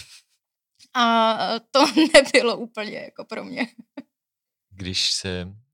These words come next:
Speaker 2: když jsi říkala to s tou školkou, že si tam lidi jenom nehrajou, tak zmínili jsme, tohle to by člověk, byla to první věc, co mě napadla, že se může ve školce stát, co by pro mě bylo asi nějakou jako odstrašující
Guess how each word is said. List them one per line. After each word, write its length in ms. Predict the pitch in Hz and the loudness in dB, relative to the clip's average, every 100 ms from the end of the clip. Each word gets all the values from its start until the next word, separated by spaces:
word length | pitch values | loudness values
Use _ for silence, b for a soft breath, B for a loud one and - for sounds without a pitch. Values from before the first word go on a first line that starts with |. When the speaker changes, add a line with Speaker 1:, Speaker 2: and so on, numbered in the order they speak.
| - | -16
Speaker 2:
když 160 | 85 | -12
jsi 140 | - 90 | -10 -10
říkala 320 | 87 92 90 | -10 -8 -10
to 120 | 85 | -10
s 60 | - | -16
tou 160 | 95 | -16
školkou, 480 | 90 - 104 - 87 | -14 -12 -12 -10 -14
že 60 | 85 | -10
si 160 | - | -12
tam 180 | - 87 | -12 -10
lidi 200 | 87 85 | -10 -8
jenom 200 | 87 92 | -8 -8
nehrajou, 520 | 85 92 107 90 78 - _ _ | -8 -6 -8 -8 -14 -18 _ _
tak 160 | 95 | -16
zmínili 380 | 85 87 87 87 | -10 -10 -8 -10
jsme, 380 | 85 92 87 87 _ _ _ _ | -12 -10 -10 -12 _ _ _ _
tohle 280 | - 95 98 | -6 -2 -2
to 100 | 92 | -4
by 120 | 92 | -8
člověk, 360 | 92 98 95 - | -6 -4 -4 -4
byla 180 | 101 104 | -4 -4
to 100 | 104 | -4
první 260 | 98 98 | -8 -6
věc, 220 | 95 95 - | -6 -6 -6
co 100 | 95 | -6
mě 140 | 98 | -6
napadla, 340 | 90 92 90 | -6 -8 -8
že 140 | 90 95 | -8 -8
se 120 | 98 | -8
může 320 | 92 87 98 | -6 -6 -6
ve 280 | 87 90 92 | -8 -10 -10
školce 400 | - 98 87 101 | -8 -10 -10 -8
stát, 440 | - 90 85 110 _ b b b | -6 -6 -8 -10 _ b b b
co 120 | - 87 | -14 -10
by 120 | 90 | -10
pro 160 | 90 | -8
mě 140 | 92 87 | -8 -8
bylo 220 | 90 87 | -10 -12
asi 200 | 87 92 | -12 -10
nějakou 340 | 87 87 - | -10 -10 -14
jako 260 | 87 - 92 | -16 -16 -18
odstrašující 960 | 87 - 87 - 90 87 - 87 90 | -14 -14 -14 -14 -14 -14 -18 -16 -18